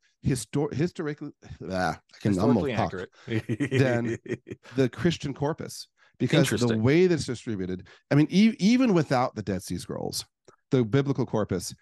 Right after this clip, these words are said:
Speaker 1: stands as a s-, league of its own for historical validation.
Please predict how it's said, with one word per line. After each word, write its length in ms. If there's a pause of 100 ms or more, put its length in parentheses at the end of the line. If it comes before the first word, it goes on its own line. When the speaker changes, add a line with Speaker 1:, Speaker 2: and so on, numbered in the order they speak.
(140)
Speaker 1:
stands 560 (140)
as 220
a 20
s-, 320
league 420
of 80
its 160
own 300 (280)
for 100
historical 360
validation. 580